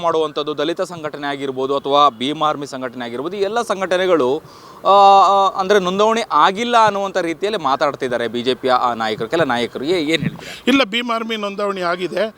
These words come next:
Speaker 2: ಅದಕ್ಕೆ ಸಂಬಂಧಪಟ್ಟಂಥ ದಾಖಲಾತಿಗಳು ನಮ್ಮ ಕಾರ್ಯಕರ್ತರುಗಳು ಕೊಟ್ಟಿರ್ತಾರೆ, ನಮ್ಮ, ಆ, ಸ್ನೇಹಿತರುಗಳು.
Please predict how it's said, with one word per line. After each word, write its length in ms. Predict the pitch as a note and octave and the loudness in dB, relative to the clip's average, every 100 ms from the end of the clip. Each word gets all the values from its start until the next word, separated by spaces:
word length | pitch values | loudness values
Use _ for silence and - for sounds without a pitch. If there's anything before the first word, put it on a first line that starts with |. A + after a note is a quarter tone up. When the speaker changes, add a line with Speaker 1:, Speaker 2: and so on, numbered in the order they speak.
| - - - F3 | -16 -20 -10 -4
Speaker 2:
ಅದಕ್ಕೆ 220 | G3+ - | -4 0
ಸಂಬಂಧಪಟ್ಟಂಥ 640 | A#3 A#3+ A#3 A3+ G#3+ G#3+ | 0 0 -2 -6 -6 -4
ದಾಖಲಾತಿಗಳು 600 | A3+ A#3+ A#3 C4+ B3 B3+ | -2 -2 -2 -4 -2 -2
ನಮ್ಮ 160 | B3 A#3 | -2 -2
ಕಾರ್ಯಕರ್ತರುಗಳು 680 | A#3 A#3 A3+ A3 A3 A3 G#3+ | -2 -2 -2 -6 -6 -6 -2
ಕೊಟ್ಟಿರ್ತಾರೆ, 580 | G#3 G3 A#3+ F#3+ D3 | -4 -4 -4 -2 -2
ನಮ್ಮ, 400 | C#3+ D#3 D3+ C#3 - - - - E3+ | -2 -2 0 -2 -4 -20 -20 -6 2
ಆ, 440 | E3 E3 E3 E3 | 4 4 4 4
ಸ್ನೇಹಿತರುಗಳು. 680 | C#3+ F#3 F3+ F3 E3 F#3 | 0 -2 -2 -2 0 0